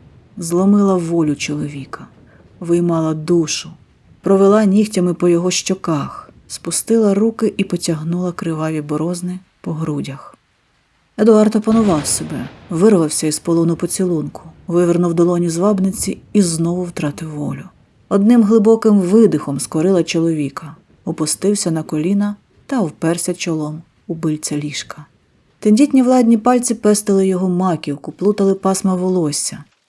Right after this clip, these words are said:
Підняла долоні, сплела у кулак, дмухнула і випустила крізь пальці срібну павутинку. Ланцюжок ковзнув на шию Едуарду. Кулон вдарився об бильце та розкрився.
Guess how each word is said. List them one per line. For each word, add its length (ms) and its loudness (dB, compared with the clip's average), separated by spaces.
Підняла 420 6
долоні, 540 2
сплела 440 0
у 60 -4
кулак, 600 -8
дмухнула 720 2
і 80 -2
випустила 600 -4
крізь 280 -6
пальці 400 -4
срібну 420 -2
павутинку. 800 -6
Ланцюжок 600 0
ковзнув 460 0
на 100 -2
шию 380 0
Едуарду. 600 -6
Кулон 360 4
вдарився 560 0
об 100 2
бильце 420 0
та 140 -4
розкрився. 760 -4